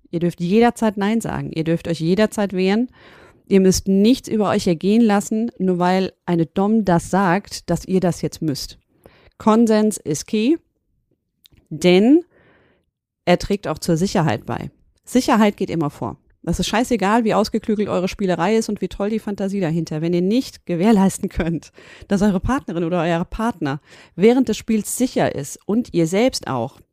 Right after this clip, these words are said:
egal ob jetzt körperlich oder mental, dann lasst die Finger weg.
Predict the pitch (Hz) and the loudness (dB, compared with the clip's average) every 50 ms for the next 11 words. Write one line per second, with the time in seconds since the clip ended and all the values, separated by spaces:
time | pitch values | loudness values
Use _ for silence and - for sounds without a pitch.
0 | _ - - 180 170 185 208 226 240 214 - - 156 - - - - 233 240 269 | _ -6 -6 -4 -2 0 2 2 2 0 -2 -4 -10 -10 -10 -4 2 2 2 4
1 | - 214 151 139 135 139 - - - - - 185 180 214 175 147 131 131 147 - | 4 2 0 0 0 -4 -6 -4 0 2 4 4 4 4 4 4 2 0 0 0
2 | - 208 208 170 160 180 233 302 - _ _ _ - - - - 208 214 208 214 | 0 2 4 4 6 4 4 2 0 _ _ _ -20 -14 -4 -2 2 4 4 4
3 | 214 - - - 208 - - 240 226 208 160 135 - - 65 - - - - | 2 0 0 -4 -4 0 0 0 2 2 2 0 0 -4 -10 -12 -14 -20 -20